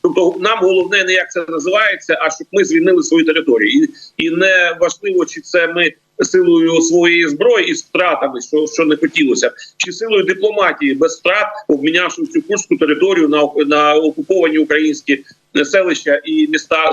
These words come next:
зробимо. Для нас, е, це важливо. Звичайно, Путін теж це розуміє, і зараз і, і перекидання оцих дванадцяти чи десяти, ну, зараз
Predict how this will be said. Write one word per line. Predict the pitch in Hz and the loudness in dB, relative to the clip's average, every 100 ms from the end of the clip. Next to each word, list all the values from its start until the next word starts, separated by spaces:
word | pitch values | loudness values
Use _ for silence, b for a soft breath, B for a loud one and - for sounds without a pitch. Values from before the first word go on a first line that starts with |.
| 151 | 0
зробимо. | 156 131 123 123 | 0 -2 -6 -2
Для | 156 | -2
нас, | 180 185 - B _ - | 0 -4 -10 B _ -2
е, | 151 | 0
це | 151 185 185 | 0 0 0
важливо. | 170 151 131 | 0 -2 -4
Звичайно, | 120 147 247 254 190 | -4 -2 -2 -2 -4
Путін | 208 196 180 - | -4 -4 -6 -4
теж | 180 156 | -4 -4
це | - 170 | 0 0
розуміє, | 160 139 190 254 214 | 2 -2 -4 -2 -2
і | 170 160 156 B - | -2 -2 -4 B -8
зараз | - 294 - - | -2 0 -2 -2
і, | 180 | -2
і | 170 170 160 | -2 -4 -2
перекидання | 170 160 170 185 185 160 | -2 0 -2 -2 -2 -2
оцих | 156 147 143 160 - | -2 -2 -4 -4 -2
дванадцяти | 139 165 180 180 151 143 | -2 0 0 -2 -2 -2
чи | 135 - | -4 -4
десяти, | 143 - 147 185 160 | -4 -2 -2 0 2
ну, | 151 | 2
зараз | 143 147 143 | 2 0 0